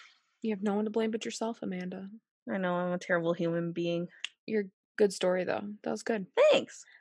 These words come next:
Speaker 1: I enjoyed
Speaker 2: I,
Speaker 1: that.
Speaker 2: I thought it was different,
Speaker 1: Yeah.
Speaker 2: which I liked.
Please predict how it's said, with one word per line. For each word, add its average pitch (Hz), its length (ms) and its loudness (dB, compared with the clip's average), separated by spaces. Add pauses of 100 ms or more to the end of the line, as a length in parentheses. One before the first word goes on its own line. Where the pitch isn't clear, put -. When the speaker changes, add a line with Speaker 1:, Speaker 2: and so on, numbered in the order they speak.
(140)
Speaker 1:
I 247 40 0
enjoyed 233 480 8
Speaker 2:
I, 233 100 6
Speaker 1:
that. 233 260 8 (460)
Speaker 2:
I 262 80 2
thought 285 180 8
it 311 60 4
was 277 200 2
different, 220 600 4 (120)
Speaker 1:
Yeah. 277 280 10
Speaker 2:
which 233 100 2
I 196 140 6
liked. 196 420 4